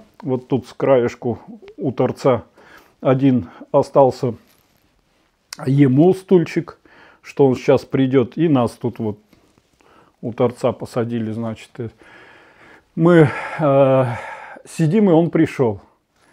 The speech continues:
Что сказал, <laughs> не скажу, <laughs> вот. Но ободрил очень.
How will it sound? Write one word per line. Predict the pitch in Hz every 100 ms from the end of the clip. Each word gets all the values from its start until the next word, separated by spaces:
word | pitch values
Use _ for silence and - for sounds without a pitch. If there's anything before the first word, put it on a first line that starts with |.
| _ _ _ _ _ _ _ _ _ _ _ _ _ -
Что | - - 190 185
сказал, | - 170 165 214 180 135
<laughs> | 139 135 - 147 143 95 - 196 180 -
не | 175 180
скажу, | 185 196 185 160 131 143 - 160
<laughs> | 156
вот. | - 143 127 - _ - 294 247 - -
Но | 156 175 156 - - - _ _ _
ободрил | - 147 160 160 180 170
очень. | 139 - 123